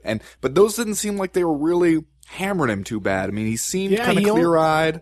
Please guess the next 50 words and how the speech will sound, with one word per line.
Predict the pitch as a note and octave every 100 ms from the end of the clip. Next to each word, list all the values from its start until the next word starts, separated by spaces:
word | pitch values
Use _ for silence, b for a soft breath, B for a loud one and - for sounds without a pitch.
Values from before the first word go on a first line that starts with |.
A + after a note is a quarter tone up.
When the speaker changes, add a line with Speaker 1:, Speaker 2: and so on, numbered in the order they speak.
| -
Speaker 2:
he | - G#3+
only | A#3 F#3+
hit | A3
him | G#3
one | F3+ F3+
time, | F3+ G#3 G3+ D#3
really, | F#3 F3 D#3
after | D#3 - D3+
the, | C#3 C#3+
uh, | C3+ C3 A#2+ - _ _
after | D3+ -
the | C#3+ C#3
initial | C#3+ C3+ D3
left | C3 C#3 C#3
hook | - D3+ D3+ -
that, | C3+ B2 -
uh, | A#2 A2+ A#2 C3
that, | B2
that | B2+ B2
dropped | A#2+ D3 E3+
him. | C3 A#2
And | B2
I | B2
agree | B2 E3
with | D#3+ -
you | C#3
that, | B2 A#2+ - b b b b b
you | D3+
know, | D3
when | D3+ E3
you, | D3+ C3
when | D#3 D#3+
you | D3
go | C#3 F#3 G3
down | F3+ F3+ F3+
like | E3 D3
a | B2
sack | - E3 D#3+
of | C#3+
potatoes, | C3+ - D3+ D#3+ E3+ - - _
when | - C#3
you | B2+
just, | B2+ C#3 D3
when | D3
you |
do | C3+ D3+
the | C3
dead | G#2+ C#3 C#3
man | C#3 C#3+ C#3+
drop | C3 C#3 C#3 C#3+ -